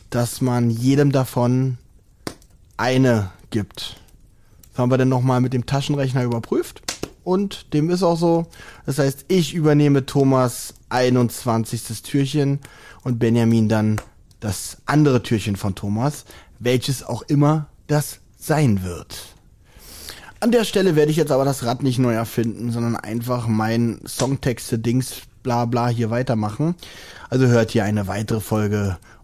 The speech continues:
Ollis Poplyrik. Und da hab ich überlegt, was machst du denn jetzt auf die Schnelle? Und, äh, ich hab einfach diesen Elefanten im Raum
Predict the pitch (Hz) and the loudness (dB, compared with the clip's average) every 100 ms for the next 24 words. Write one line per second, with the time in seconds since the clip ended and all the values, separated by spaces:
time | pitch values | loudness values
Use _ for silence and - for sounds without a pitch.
0 | - 127 127 120 - - - - - 143 | -4 2 2 2 -4 -18 -20 -6 -2 0
1 | 117 113 110 147 - - - - - - | 0 0 2 -2 -4 -20 -20 -20 -20 -20
2 | - 110 117 123 120 120 120 - 135 127 | -8 -2 0 2 2 0 -4 -2 -4 -4
3 | - 117 110 101 113 117 113 143 143 - | -4 -4 -4 -8 -4 -2 0 0 -2 -10
4 | - - - - _ 120 127 127 123 113 | -20 -20 -20 -20 _ 0 2 4 4 2
5 | 113 - 120 123 120 120 165 156 156 151 | -4 -6 -6 -4 -6 -4 -4 0 0 0
6 | 156 143 139 135 135 139 139 - 113 107 | 0 0 0 0 -2 0 0 0 -2 -2
7 | 107 110 107 | -2 0 -2